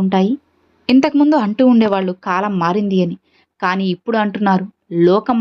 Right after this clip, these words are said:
మారింది అని. జీవితంలో కష్టాలు వస్తున్నప్పుడు ఓడిపోతున్నావని అర్థం కాదు, నువ్వు బలపడుతున్నావని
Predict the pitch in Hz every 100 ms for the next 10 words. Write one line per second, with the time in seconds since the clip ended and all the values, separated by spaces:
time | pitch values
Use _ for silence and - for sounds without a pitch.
0 | 208 196 190 185 185 175 214 _ _ _
1 | _ _ _ _ - 180 247 277 269 233
2 | 233 233 - 269 262 240 226 233 214 202
3 | 214 202 - 190 214 294 285 262 233 214
4 | 214 208 190 190 196 180 170 185 _ _
5 | _ _ 190 185 185 165 175 202 233 226
6 | 202 196 190 190